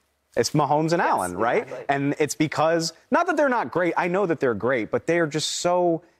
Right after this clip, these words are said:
Speaker 1: impressive looking. Josh Allen goes airborne twice a game. He's got a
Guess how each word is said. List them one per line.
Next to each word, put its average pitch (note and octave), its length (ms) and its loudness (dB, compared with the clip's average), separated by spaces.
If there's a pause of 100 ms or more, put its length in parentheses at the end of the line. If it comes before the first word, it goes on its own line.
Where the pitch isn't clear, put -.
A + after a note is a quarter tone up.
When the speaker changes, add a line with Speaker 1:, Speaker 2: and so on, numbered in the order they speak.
(120)
Speaker 1:
impressive A#2+ 640 0
looking. E2+ 400 -6
Josh C#3 340 0
Allen C#3+ 680 0 (100)
goes B2+ 300 2
airborne C#3+ 680 0
twice C#3 320 0
a C3 60 -2
game. C#3+ 340 0
He's A#2+ 100 -2
got C3+ 200 0
a G#2+ 100 -4